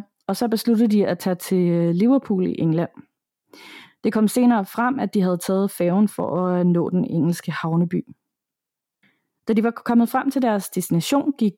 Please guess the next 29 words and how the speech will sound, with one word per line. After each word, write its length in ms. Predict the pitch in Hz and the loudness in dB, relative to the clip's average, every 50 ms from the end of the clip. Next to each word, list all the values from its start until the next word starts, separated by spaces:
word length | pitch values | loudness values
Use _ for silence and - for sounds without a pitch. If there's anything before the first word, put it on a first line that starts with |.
| - | 0
øh, 200 | 196 190 185 185 | 0 2 2 0
Ursula 400 | - - 202 196 190 - 208 190 | 0 0 -2 -2 0 0 0 0
og 80 | 180 175 | 0 -2
Sabina 360 | - 175 - 196 196 202 214 | -4 -2 0 2 4 4 2
som 160 | - - 180 | 2 0 -2
det 100 | 170 170 | -2 -4
første 380 | - - 196 208 226 - - 262 | -4 -4 -2 -2 -2 -2 -4 -4
direkte 420 | 233 226 196 196 180 180 - 208 | -2 -2 -2 -2 -4 -4 -4 -6
til, 260 | 196 - - 190 190 | -6 -4 -2 0 0
øh, 380 | 185 175 175 170 160 151 156 165 | 2 2 0 0 0 -2 -4 -4
Saint 420 | - - 180 165 170 180 175 - - _ | -4 -4 -2 0 2 2 0 0 -4 _
Anne 240 | 185 190 214 247 262 | -2 2 4 2 2
Street 300 | - - - 247 233 208 - | 2 0 0 0 0 0 -2
politistation 680 | - 208 190 - - 294 277 - 320 269 - 240 233 208 | -2 -2 -2 0 -2 -4 -2 -2 -2 -2 -2 -2 -2 -2
for 140 | - 214 214 | -2 -2 -4
at 80 | - - | -2 0
indgive 280 | - 220 226 - 233 - | 2 2 2 2 0 0
en 140 | 185 185 180 | 0 -2 -2
rapport 380 | 170 - - - 208 220 226 | -6 -8 -4 -2 -2 0 0
om, 180 | 220 202 196 - | 0 -2 -2 -2
at 100 | 196 190 | -4 -4
Sabrinas 500 | - 202 175 196 190 196 202 214 208 - | -4 -6 -4 0 2 2 2 2 0 -2
børn 320 | - 190 185 185 - 208 | -4 -4 -4 -4 -4 -4
var 160 | 190 190 190 - - | -4 -4 -4 -6 -4
i, 300 | - 180 175 170 175 170 | -4 -2 -2 0 0 0
øh, 420 | 165 165 170 165 170 - - - | 0 0 0 0 -2 -4 -4 -2
meget 380 | - 190 185 170 175 180 202 214 | 0 0 2 2 2 0 0 -2
stor 360 | - - 196 190 196 - 208 - - | -2 -4 -4 -4 -4 -6 -10 -10 -8
fare. 300 | - 185 175 170 185 202 | -6 -4 -2 -2 -4 -4